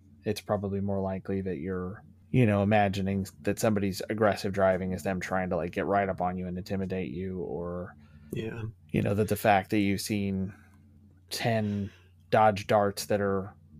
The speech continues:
Speaker 1: orange
Speaker 2: Right.
Speaker 1: is not just the fact that that was a popular color for that model. <laughs>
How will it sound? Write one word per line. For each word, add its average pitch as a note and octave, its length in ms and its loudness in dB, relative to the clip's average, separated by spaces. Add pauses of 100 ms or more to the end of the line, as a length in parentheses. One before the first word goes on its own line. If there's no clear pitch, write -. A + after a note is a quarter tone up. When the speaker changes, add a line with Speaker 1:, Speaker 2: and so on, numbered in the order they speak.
(160)
Speaker 1:
orange G2 640 0 (680)
Speaker 2:
Right. F#2+ 380 8
Speaker 1:
is A2+ 240 2
not A#2 420 6
just A2+ 280 0
the G#2 100 0
fact G2+ 380 2
that F#2 220 0 (600)
that A#2+ 180 8
was G#2 140 0
a A2 60 0
popular G2 440 0
color G2 300 0
for G2+ 120 -6
that F#2 180 0
model. G2 500 -2
<laughs> A2+ 60 6